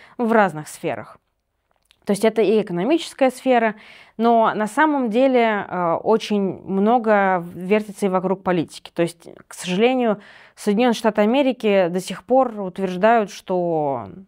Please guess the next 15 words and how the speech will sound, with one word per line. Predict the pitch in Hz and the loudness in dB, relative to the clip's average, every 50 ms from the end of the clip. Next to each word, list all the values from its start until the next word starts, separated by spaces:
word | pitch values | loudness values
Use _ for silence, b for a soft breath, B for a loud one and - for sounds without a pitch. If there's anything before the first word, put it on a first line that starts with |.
| _ | _
они | - 160 190 202 202 | -4 0 2 2 4
несут | 196 190 180 - 185 175 - - | 4 2 0 -2 -4 -6 -6 -6
там | - 156 143 147 | -8 -8 -8 -10
свет | - - 202 190 170 | -8 -2 0 0 0
демократии, | 160 180 180 180 185 185 294 349 370 359 - 226 | 2 0 0 0 2 2 2 2 2 0 -2 -4
видимо, | 202 175 170 170 175 165 165 | -4 -4 -4 -4 -4 -4 -6
в | 156 | -6
форме | - - 190 175 165 165 160 | -6 -6 -6 -4 -4 -4 -4
ракет, | 175 185 - - 330 320 - _ B B B B B B B B B | -6 -4 -2 0 0 0 -2 _ B B B B B B B B B
э, | 160 165 160 | -4 -2 -2
в | 156 | -2
такие | - 185 175 - 185 165 | -2 -4 -4 -4 -4 -6
страны, | - - 185 175 170 165 | -4 -2 0 0 0 0
как | 156 170 160 - | 0 -2 -2 -2
Иран. | 180 175 170 160 135 - | 0 0 0 0 -2 -4